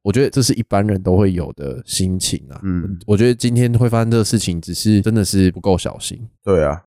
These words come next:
Speaker 1: 对吧？所以其实坦白说，我听到那时候发生你现在说的那件事情，就是你妈要求你把那个，那些东西下下来的时候，是我蛮惊讶的。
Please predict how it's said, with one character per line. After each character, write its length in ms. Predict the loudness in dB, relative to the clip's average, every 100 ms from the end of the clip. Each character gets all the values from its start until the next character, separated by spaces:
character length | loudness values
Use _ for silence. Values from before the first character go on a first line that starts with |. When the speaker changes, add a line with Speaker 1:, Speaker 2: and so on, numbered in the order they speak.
| -10
Speaker 1:
对 100 | -8
吧？ 100 | -4
所 160 | 0
以 80 | 0
其 120 | 0
实 100 | 0
坦 180 | 2 0
白 160 | 2 2
说， 420 | 2 4 4 2
我 120 | 2
听 240 | 2 2 2
到 400 | 2 4 2 0
那 120 | 0
时 140 | 2 2
候 220 | 4 2
发 260 | 2 0 0
生 400 | 2 0 0 -4
你 160 | -6
现 140 | -2 0
在 80 | 0
说 220 | 2 2
的 80 | 0
那 40 |
件 80 | -2
事 100 | -2
情， 60 |
就 120 | -2 0
是 240 | 2 0
你 160 | 0 0
妈 300 | 2 2 2
要 240 | 2 0
求 320 | 0 0 2
你 340 | 2 -2 -6 -8
把 160 | -4 0
那 160 | 2
个， 100 | 0 0
那 80 |
些 100 | 0
东 160 | 0 0
西 80 | 0
下 120 | -2
下 120 | 0
来 80 | 0
的 60 | 0
时 80 |
候， 100 | 2
是 160 | 2 2
我 80 | 0
蛮 200 | -2 -8
惊 240 | -10 -8
讶 220 | -8 -8
的。 100 | -12